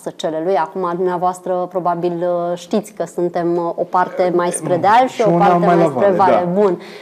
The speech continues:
Speaker 1: Uh, de cum treceți de drumul principal, undeva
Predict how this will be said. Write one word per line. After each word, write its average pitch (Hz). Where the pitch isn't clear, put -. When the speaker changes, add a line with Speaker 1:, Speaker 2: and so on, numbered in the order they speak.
Speaker 1:
Uh, 190
de 214
cum 320
treceți 285
de 190
drumul 202
principal, 185
undeva 214